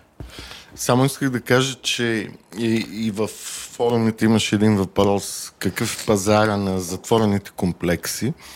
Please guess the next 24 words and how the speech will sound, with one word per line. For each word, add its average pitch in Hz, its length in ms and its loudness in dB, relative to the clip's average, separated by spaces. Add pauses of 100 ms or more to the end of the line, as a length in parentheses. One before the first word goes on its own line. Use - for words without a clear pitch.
(680)
А, 110 320 2 (200)
няма 123 340 4
да 156 80 2
го 151 100 2
обясняваме 113 560 2
сега, 101 500 0
но 165 140 -2
само 147 240 2
ще - 200 -6
кажа, 127 300 2
че - 380 -4 (460)
най-хубавото 147 640 2
нещо 143 440 0
на 139 140 2
затворените 120 680 0
комплекси, 104 720 0
че - 220 -4
те 139 80 4
имат, 135 600 0
а, 123 220 4
така - 280 0
наречения 123 560 2
facility 120 640 0
management, 92 800 -2